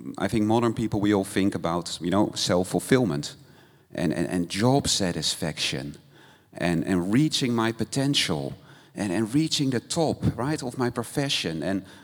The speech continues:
I wanna be ambitious. And, right, I think many of us, we're professionals. This is the kind of things we're thinking, right? This is what we get told at, at school and at uni. And this is what companies advertising. "Hey, come and work for us. We have a,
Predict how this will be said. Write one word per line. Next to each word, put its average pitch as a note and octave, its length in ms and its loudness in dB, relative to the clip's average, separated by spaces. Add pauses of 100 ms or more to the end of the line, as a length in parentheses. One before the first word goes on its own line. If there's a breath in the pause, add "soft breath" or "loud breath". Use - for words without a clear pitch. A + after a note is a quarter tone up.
I G2 60 -4
wanna B2 160 0
be A#2 240 -2
ambitious. G2+ 880 -2
And, G#2 320 -6 (300 loud breath)
right, E3 260 -2
I D2+ 200 -2
think C3+ 200 -2
many C#3+ 340 4
of D3 140 0
us, C#3 160 -2
we're A2 160 0
professionals. D3 720 -2
This D#3+ 140 -2
is - 60 -4
the C#3 80 -2
kind C3+ 160 2
of C3+ 80 2
things C3 300 0
we're A#2 80 0
thinking, A#2 420 -2
right? A2+ 200 -4
This C#3+ 180 -2
is B2+ 80 -6
what B2 140 0
we B2+ 80 0
get - 160 -2
told B2+ 360 0
at, F#2+ 200 -4 (420 loud breath)
at B1+ 120 -6
school B2 360 4
and F#2+ 100 2
at F#2+ 140 -4
uni. G#2 440 2
And F2 200 -6 (360 loud breath)
this B2+ 320 0
is A#2 120 -4
what A2 160 -4
companies A#2+ 460 2
advertising. G2+ 720 -2
"Hey, C3+ 80 -6
come D3+ 220 -2
and D3 100 2
work D3+ 240 -2
for D3+ 260 -4
us. C#3 260 0
We C#3 120 -4
have A#2+ 140 -2
a, A2+ 80 -2